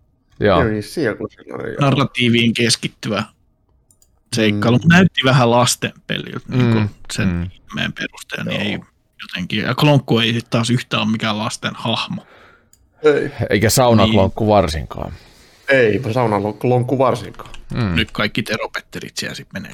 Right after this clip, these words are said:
Speaker 3: kysymään isältä, että mikä se saunaklonkku on, niin kyllä se isä näyttää.
Speaker 1: Joo.
Speaker 3: Joo,
Speaker 2: Se
Speaker 3: mutta
Speaker 2: isä
Speaker 3: se
Speaker 2: näyttää sitten.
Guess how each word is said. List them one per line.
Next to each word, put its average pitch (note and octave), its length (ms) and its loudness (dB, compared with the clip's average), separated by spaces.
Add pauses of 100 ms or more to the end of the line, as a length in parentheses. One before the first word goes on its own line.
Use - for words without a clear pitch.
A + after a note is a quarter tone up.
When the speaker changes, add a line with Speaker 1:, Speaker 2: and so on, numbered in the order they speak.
Speaker 3:
kysymään A#2 380 -8
isältä, - 420 -8
että - 140 -14
mikä - 220 -10
se - 160 -2
saunaklonkku C#3+ 680 0
on, B2 80 2
niin A#2 80 -2
kyllä A2+ 180 -6
se - 120 -4
isä C#3 340 -6
näyttää. - 340 -10 (840)
Speaker 1:
Joo. A2 100 6
Speaker 3:
Joo, - 120 8
Speaker 2:
Se C#3+ 40 8
Speaker 3:
mutta A#2+ 120 6
Speaker 2:
isä A2+ 180 0
Speaker 3:
se - 120 0
Speaker 2:
näyttää A2+ 360 0
sitten. - 380 -14